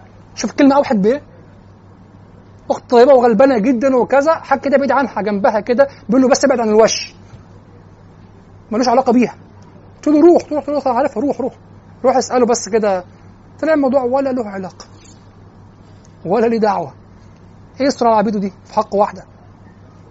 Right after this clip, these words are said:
شفت الك-، هو المناهج دي والكلام ده والأخلاقات دي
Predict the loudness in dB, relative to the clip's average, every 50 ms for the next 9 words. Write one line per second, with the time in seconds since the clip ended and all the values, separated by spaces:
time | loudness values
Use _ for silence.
0 | -20 -14 -12 -12 -8 -4 -6 -6 -4 -6 -10 -6 -2 0 0 2 2 0 0 0
1 | -4 -2 -2 -2 -2 -2 -4 -4 -4 -6 -2 0 0 0 0 -4 -8 -8 -6 -2
2 | -2 -2 -2 -4 -4 -2 -4 -4 -4 -6 -12 -12 -12 -10 -6 -6 -6 -4 -4 -6
3 | -6